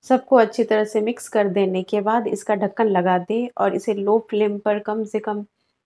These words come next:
तीन से चार मिनट और पकने दें और बीच-बीच में चम्मच चलाते रहना है।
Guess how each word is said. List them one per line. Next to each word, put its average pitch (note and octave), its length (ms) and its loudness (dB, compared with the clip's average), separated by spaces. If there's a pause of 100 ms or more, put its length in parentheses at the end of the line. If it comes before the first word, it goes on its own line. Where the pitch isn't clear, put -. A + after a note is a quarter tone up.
(140)
तीन B3 280 2
से A3+ 180 0
चार G3 260 0
मिनट G#3 300 -2
और G#3+ 260 -2
पकने G3+ 340 -4
दें G3+ 240 0 (1400)
और A3 180 4
बीच-बीच A3 500 -2
में A#3 100 2
चम्मच G#3 380 -4
चलाते G3 460 -2
रहना G3 360 -4
है। F#3+ 240 -4